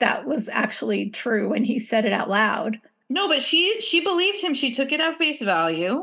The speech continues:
Speaker 2: and we knew it wasn't true. But, you know, Bertha's always on to the next thing, on to the next detail, next bit in the plan. Okay, that's fixed. Great. Moving on, you know? I don't think she reflected upon that.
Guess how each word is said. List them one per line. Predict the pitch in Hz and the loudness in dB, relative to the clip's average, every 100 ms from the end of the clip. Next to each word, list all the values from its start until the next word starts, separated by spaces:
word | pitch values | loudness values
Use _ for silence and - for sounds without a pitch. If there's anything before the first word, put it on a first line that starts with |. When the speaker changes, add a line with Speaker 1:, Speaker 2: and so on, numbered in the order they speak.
| - - | -6 -2
Speaker 2:
and | 202 190 185 180 180 170 165 | 2 4 2 2 0 -2 -2
we | 180 330 | 0 2
knew | 339 240 | 2 2
it | |
wasn't | 180 170 170 165 | 0 0 -2 -4
true. | 160 151 156 240 349 - _ - | -2 0 0 -2 -4 -10 _ 0
But, | 190 196 180 - 226 | 2 2 0 -4 -4
you | 269 | -2
know, | 165 180 | 0 -2
Bertha's | 240 220 262 233 | 0 0 0 0
always | 233 240 | 0 0
on | 185 214 | 0 0
to | 233 | -2
the | 226 | -2
next | 214 220 - | -2 -2 -4
thing, | 277 240 | -4 -2
on | 170 196 | -2 -2
to | 208 | -4
the | 208 | -2
next | 208 208 - | -2 -4 -6
detail, | 220 233 196 165 151 147 | -6 -4 -2 -2 -2 -4
next | 165 180 - - | -6 -10 -12 -6
bit | 196 | -4
in | 202 | -2
the | 202 | -4
plan. | - 220 175 151 | -2 -2 0 -2
Okay, | 156 175 | -2 0
that's | 175 196 - | 0 -2 -2
fixed. | 262 262 - - | -4 -4 -8 -2
Great. | 233 180 - | 0 0 -4
Moving | 202 208 220 | -4 -2 0
on, | 220 185 135 202 - 175 | 0 0 -2 -10 -14 -8
you | 175 | -6
know? | 165 180 240 - _ - | -2 -2 -2 -6 _ -10
I | 170 | -6
don't | 185 233 | -4 0
think | 254 240 | 0 0
she | 254 | 0
reflected | 240 233 226 226 202 | 0 0 -2 -2 -4
upon | 170 - 135 127 | -4 -4 -4 -2
that. | 104 - | -6 -10